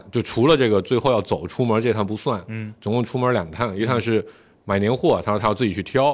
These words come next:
Speaker 2: 啊。
Speaker 1: 出去了一趟，还有一趟是去看了场电影，剩下的八天，就我求他下楼，他都不下楼，
Speaker 2: 啊。
Speaker 1: 啊，都在老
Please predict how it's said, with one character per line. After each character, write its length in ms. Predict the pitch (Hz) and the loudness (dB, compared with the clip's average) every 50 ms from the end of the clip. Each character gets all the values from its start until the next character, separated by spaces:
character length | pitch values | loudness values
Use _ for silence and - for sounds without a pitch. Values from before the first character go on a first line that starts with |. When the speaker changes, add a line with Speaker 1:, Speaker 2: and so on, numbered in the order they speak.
| 139 - | -2 -6
Speaker 2:
啊。 200 | 113 104 101 101 - _ _ _ | -12 -12 -12 -14 -16 _ _ _
Speaker 1:
出 220 | - - 110 101 | -6 -4 -2 0
去 100 | 98 98 | 0 0
了 80 | 87 85 | 0 -2
一 80 | 85 | -4
趟， 200 | 82 - 87 82 80 - _ _ _ _ _ _ _ | -4 -6 -6 -8 -8 -12 _ _ _ _ _ _ _
还 140 | - - 110 | -2 0 2
有 80 | 113 110 | 2 2
一 20 | |
趟 160 | 104 117 107 | 2 0 0
是 120 | 95 110 98 | 0 -2 -4
去 180 | - 110 107 | -4 -4 -6
看 200 | 98 - - 117 | -4 -2 -2 -2
了 60 | 107 | -2
场 160 | 98 - 90 85 | -2 -4 -4 -2
电 180 | 92 117 110 | -2 -2 -2
影， 300 | 95 87 71 80 80 76 - _ _ _ _ _ _ _ | -2 -4 -8 -12 -14 -14 -16 _ _ _ _ _ _ _
剩 220 | - - 170 143 123 | 0 2 2 4 4
下 180 | 123 123 110 98 | 4 2 2 2
的 220 | 92 90 87 85 - _ _ _ _ _ _ _ _ _ _ _ _ _ _ _ _ _ | 0 -2 -4 -8 -12 _ _ _ _ _ _ _ _ _ _ _ _ _ _ _ _ _
八 180 | - 120 123 | 2 4 4
天， 340 | 123 - - 110 95 92 87 - - _ _ _ _ _ - - | 4 4 0 -2 -2 -2 -4 -10 -16 _ _ _ _ _ -16 -8
就 100 | - 107 | -6 -2
我 160 | 104 107 101 - - | -2 0 -2 -2 -4
求 220 | - - - 123 | -4 0 0 2
他 120 | 139 147 139 | 4 4 4
下 180 | - 139 113 | 4 4 4
楼， 140 | 101 98 98 | 4 2 2
他 100 | 95 98 | 0 -2
都 80 | 92 101 | -2 -2
不 120 | 90 90 | -4 -4
下 180 | 82 101 90 85 | -4 -4 -4 -4
楼， 180 | 82 80 82 | -4 -6 -6
Speaker 2:
啊。 220 | 82 107 104 101 92 | -6 -6 -6 -6 -6
Speaker 1:
啊， 60 | 90 | -4
都 120 | 87 113 | -2 0
在 100 | 113 113 | 2 2
老 160 | 101 95 85 | 2 0 -2